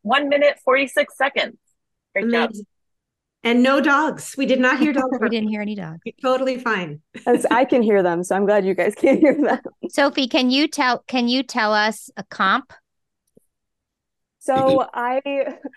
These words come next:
Speaker 4: I go back and forth about this. I'm not sure that it's my favorite comp in the world, but it is the one that I've stuck with, uh, lately. I've described it as, uh,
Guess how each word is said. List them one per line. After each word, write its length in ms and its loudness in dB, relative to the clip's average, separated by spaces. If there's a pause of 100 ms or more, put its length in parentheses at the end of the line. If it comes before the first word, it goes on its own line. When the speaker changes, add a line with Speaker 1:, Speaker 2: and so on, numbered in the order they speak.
(240)
Speaker 4:
I 120 4
go 140 2
back 180 4
and 140 0
forth 180 0
about 240 -4
this. 200 -4
I'm 120 -8
not 180 -8
sure 160 -4
that 100 -2
it's 140 -8
my 120 -6
favorite 320 -2
comp 220 -6
in 80 -2
the 80 0
world, 320 0
but 140 0
it 100 0
is 120 0
the 100 -4
one 140 -2
that 100 -4
I've 160 -2
stuck 260 -6
with, 180 -2 (220)
uh, 280 0
lately. 440 -4
I've 260 -4
described 420 -4
it 100 -2
as, 500 -6
uh, 280 -4